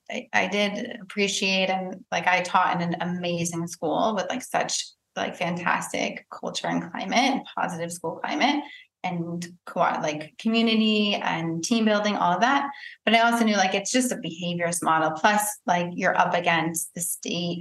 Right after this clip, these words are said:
and national, like, mandates of standardization and the standardized tests and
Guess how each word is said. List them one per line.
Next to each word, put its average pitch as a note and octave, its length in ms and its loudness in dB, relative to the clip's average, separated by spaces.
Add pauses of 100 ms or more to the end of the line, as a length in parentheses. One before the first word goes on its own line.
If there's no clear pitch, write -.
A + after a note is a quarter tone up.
and D3+ 340 -6 (240)
national, - 360 -2
like, - 180 -4
mandates F#3+ 500 2
of E3+ 80 -6
standardization E3 840 -4
and F3 260 -2
the F3 80 -2
standardized D#3+ 560 -4
tests - 400 -2
and D#3 240 -2